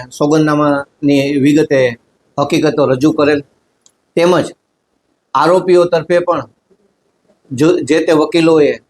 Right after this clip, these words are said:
રજૂઆતો કરેલ, જેને નામદાર કોર્ટે સાંભળેલી અને જ્યારે આજરોજ તેની મુદત હતી, ત્યારે વિશેષ દલીલો અથવા રજૂઆતો કરવાની તબક્કે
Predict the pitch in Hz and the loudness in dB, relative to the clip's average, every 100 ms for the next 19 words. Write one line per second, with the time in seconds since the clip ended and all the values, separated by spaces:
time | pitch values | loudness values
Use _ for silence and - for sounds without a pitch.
0 | - 139 139 165 165 165 147 151 143 113 | -4 -2 2 2 2 0 -2 0 0 -2
1 | _ - 117 156 180 147 110 _ _ _ | _ -14 -4 0 0 -2 -4 _ _ _
2 | _ - 143 151 165 170 - 165 175 170 | _ -10 -4 0 2 0 0 0 0 0
3 | 139 120 _ _ - 147 151 151 160 160 | 0 -2 _ _ -10 -2 0 2 0 -2
4 | 156 _ _ _ _ - 160 180 131 104 | -4 _ _ _ _ -6 -2 0 -2 -6
5 | _ _ _ _ _ - 123 151 160 170 | _ _ _ _ _ -10 -2 0 2 2
6 | 175 - - 139 151 175 147 - - 156 | 0 -2 -2 0 2 0 -2 -8 -4 0
7 | 156 143 160 156 143 175 139 - _ _ | 2 2 2 0 -2 0 -4 -4 _ _
8 | _ - 160 165 127 - _ _ _ _ | _ -4 0 0 -2 -6 _ _ _ _
9 | _ _ 143 156 170 165 160 160 175 160 | _ _ -2 0 0 -2 0 2 4 4
10 | 123 - _ - 151 170 160 143 147 170 | 2 -4 _ -6 -4 0 0 0 2 2
11 | 170 170 131 117 _ _ _ _ - 160 | 2 0 -2 -4 _ _ _ _ -2 0
12 | 170 165 160 151 143 - 160 180 180 151 | 2 2 0 -2 -4 -2 0 0 0 -2
13 | 110 | -2